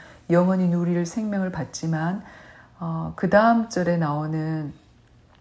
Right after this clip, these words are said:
그 다음 단락 십삼 절에서 십오 절에서는 죽음이 어떻게 찾아올 수도 있는지,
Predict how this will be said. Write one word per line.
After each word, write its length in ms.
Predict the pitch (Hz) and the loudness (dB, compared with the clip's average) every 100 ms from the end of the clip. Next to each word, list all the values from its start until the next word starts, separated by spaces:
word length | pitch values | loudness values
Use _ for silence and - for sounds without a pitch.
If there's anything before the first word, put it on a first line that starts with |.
| - - - | -20 -20 -8
그 140 | - | 0
다음 260 | 190 190 190 | 4 4 2
단락 460 | 170 156 156 170 165 | 0 0 0 -2 -4
십삼 420 | - - 226 214 | -8 -2 -2 0
절에서 380 | 214 196 190 185 | -2 -2 -4 -6
십오 580 | - 202 - - 160 | -6 -8 -10 -4 0
절에서는 800 | 165 190 180 175 170 170 180 160 - - - - - - _ _ - | 0 0 -2 -2 -2 0 0 -2 -8 -20 -20 -20 -20 -20 _ _ -16
죽음이 580 | - 226 233 226 208 202 | -4 0 2 2 2 2
어떻게 800 | - - 190 - 190 180 170 - - | 0 0 -6 -2 0 2 0 -6 -14
찾아올 420 | - 214 202 202 | -8 -4 -2 -4
수도 180 | - - | -4 -2
있는지, 720 | 165 160 165 160 160 151 220 | 0 0 -2 -2 -6 -6 -14